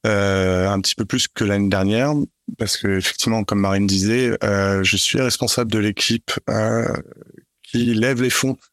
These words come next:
<laughs> pour abonder le budget, euh, du WordCamp Europe depuis l'année dernière. Donc, ça fait deux ans, euh, deux ans de suite.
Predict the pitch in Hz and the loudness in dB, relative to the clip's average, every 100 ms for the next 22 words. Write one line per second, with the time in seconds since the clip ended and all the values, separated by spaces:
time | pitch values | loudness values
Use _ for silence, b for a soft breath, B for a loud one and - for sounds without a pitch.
0 | 107 139 110 - - - - _ _ - | -6 -4 -4 -4 -8 -8 -20 _ _ -4
1 | 104 104 113 113 117 110 107 107 117 113 | -2 0 0 0 0 -2 0 0 2 2
2 | 101 98 101 98 - 104 98 104 113 113 | 2 2 2 0 0 -2 0 0 0 -2
3 | 110 - 107 101 101 98 98 117 175 - | -4 -2 0 2 2 2 2 0 -2 -6
4 | - 98 - - 95 98 104 113 110 98 | -4 -4 -4 -6 -2 0 0 0 2 2
5 | 101 104 120 110 - - | 0 0 0 0 0 -2